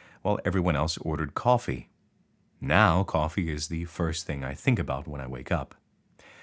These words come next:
But here's the thing. The United States is not a cafe culture. People do drink coffee, but they get it to go or drink it at the office.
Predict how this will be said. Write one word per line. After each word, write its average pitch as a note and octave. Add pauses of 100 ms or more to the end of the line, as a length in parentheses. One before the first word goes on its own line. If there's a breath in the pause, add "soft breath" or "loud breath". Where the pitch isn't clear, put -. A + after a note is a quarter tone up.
(160 loud breath)
But G#2+
here's D#3
the A#2
thing. C2+ (320 loud breath)
The G2
United B2
States A2
is G#2+
not A2+
a E2+
cafe F2+
culture. - (300)
People E2+
do A2+
drink E2
coffee, F2
but A#2
they C3+
get F#2
it F2+
to -
go A2
or C#2+
drink E2+
it E2
at E2
the A2
office. -